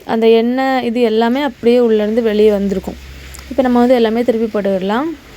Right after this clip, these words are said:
இப்படியே நம்ம வந்து திருப்பி போட்டுட்டு அந்த எண்ணெய் எல்லாமே அதுவே வந்து அப்சர்வ் பண்ணி எடுத்துக்கிடும். நல்லா மீனும் வந்து நல்லா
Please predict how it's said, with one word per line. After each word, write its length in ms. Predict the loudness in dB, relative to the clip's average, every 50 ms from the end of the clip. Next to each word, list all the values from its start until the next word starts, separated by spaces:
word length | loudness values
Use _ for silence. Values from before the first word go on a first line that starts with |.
| -20 -20 -16 -6 -6 -6
இப்படியே 340 | -4 -2 0 2 4 4 4 4 2
நம்ம 160 | 0 0 -2 0
வந்து 140 | -2 0 0 0
திருப்பி 220 | 0 0 0 -2 -2
போட்டுட்டு 280 | -2 -2 -2 0 -2 0 -2
அந்த 100 | -2 -2 0 0 0
எண்ணெய் 320 | 0 0 0 0 0 0 2
எல்லாமே 320 | 2 2 2 0 0 -2 -4 -4
அதுவே 260 | -2 0 0 2 2 2 0
வந்து 160 | 0 0 -2
அப்சர்வ் 300 | -2 0 0 -2 0 0
பண்ணி 140 | -2 -2 -2 -2 -2
எடுத்துக்கிடும். 460 | -4 -2 0 0 0 0 0 0 0 0
நல்லா 160 | 0 0 0 2 2
மீனும் 320 | 2 2 2 2 0 0 0
வந்து 160 | 0 0 0
நல்லா 160 | 0 0 0